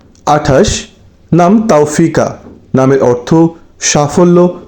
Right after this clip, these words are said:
সৌভাগ্য। ঊনত্রিশ, নাম তাসফিয়া, নামের অর্থ বিশুদ্ধকরণ। তিরিশ, নাম তানজিলা, নামের অর্থ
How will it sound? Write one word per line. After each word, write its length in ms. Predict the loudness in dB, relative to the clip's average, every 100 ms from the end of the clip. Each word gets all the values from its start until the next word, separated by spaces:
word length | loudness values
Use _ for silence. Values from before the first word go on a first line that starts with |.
| -8
সৌভাগ্য। 580 | 0 0 2 0 0 0 -2 -4 -16 -20 _ _ -20 -20 _ _ _ _ _ _ _ -2
ঊনত্রিশ, 600 | 2 2 2 2 2 0 -4 -12 -20 -20 _ -2
নাম 200 | 0 2 0 0
তাসফিয়া, 560 | -2 -2 -2 2 2 -2 -10 _ _ _ _ -4
নামের 260 | 0 -2 0
অর্থ 260 | -2 0 2 2 0 -14 -20 -4
বিশুদ্ধকরণ। 840 | -2 0 -2 0 0 2 2 2 -2 -6 -14 -20 _ _ _ _ _ _ -20 -20 _ _ _ _
তিরিশ, 380 | 0 2 2 0 -2 -8 -14 _ _ -16 -2
নাম 220 | 0 2 0 2
তানজিলা, 520 | 0 2 2 2 2 -2 -12 -20 -20 -4
নামের 260 | 0 2 2
অর্থ 320 | 0 -2 0